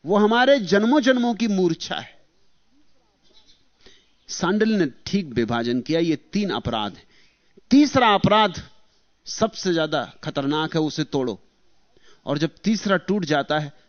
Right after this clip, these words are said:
तो दूसरे के टूटने में बड़ी आसानी हो जाती है। जो स्वभाव को बदल ले, उसको आदत बदलने में कितनी देर लगेगी? आदत तो ऊपर ऊपर है।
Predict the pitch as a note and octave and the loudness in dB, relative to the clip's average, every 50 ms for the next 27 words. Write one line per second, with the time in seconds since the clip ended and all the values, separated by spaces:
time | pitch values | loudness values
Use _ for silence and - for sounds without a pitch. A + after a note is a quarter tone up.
0 | _ _ - B2+ B2 A#2 D3+ F3 - - E3+ D#3+ D#3+ - E3+ - - D#3+ D#3+ - | _ _ -12 -12 -6 -4 -4 -4 -4 -4 -6 -6 -4 -6 -8 -6 -4 -4 -4 -4
1 | C#3+ C#3+ B2+ A#2+ G#2+ G#2 A2 D3 F3 F3+ - - C3+ C#3 - B2 F#2+ A2 A#2 A2 | -4 -6 -4 -4 -6 -4 -4 -4 -2 -4 -4 -6 -6 -8 -8 -8 -8 -8 -10 -10
2 | F#2 D#2 - - - - _ F2+ F#2+ D3 F3+ G3+ F3+ - - D3 B2+ B2+ C#3 F3+ | -12 -12 -14 -14 -16 -16 _ -16 -10 -6 -6 -6 -6 -6 -8 -8 -4 -2 0 2
3 | A3+ B3 A3 A#3 G#3+ G3 G3+ F#3 G#3+ A3+ A#3 B3 A#3 A3 - - G3 F#3+ G3+ G#3+ | 2 2 0 0 -2 0 0 0 0 2 2 2 0 0 -2 -2 -2 -2 0 -2
4 | A#3+ G#3 G3+ A3+ A3 A#3+ B3 B3+ B3 A#3+ G3+ A3+ A3 A3 C#4 C#4+ C4 C4 A#3+ F#3 | -2 -2 -2 -2 -2 0 0 -2 -2 -2 -4 -4 -4 -2 0 0 2 2 0 0
5 | E3 D3 - - - - - - - - - - - - F#3+ G3+ - A3+ A3+ - | -2 -4 -6 -8 -10 -10 -14 -20 -20 -20 -20 -16 -8 -6 -4 -4 -4 -4 -6 -4
6 | - C#4 C4 A#3+ G#3+ - - - - F#4 - - - - - - - - | -4 -2 -2 -2 -2 -2 -2 -2 -2 -4 -4 -6 -8 -8 -10 -14 -20 -20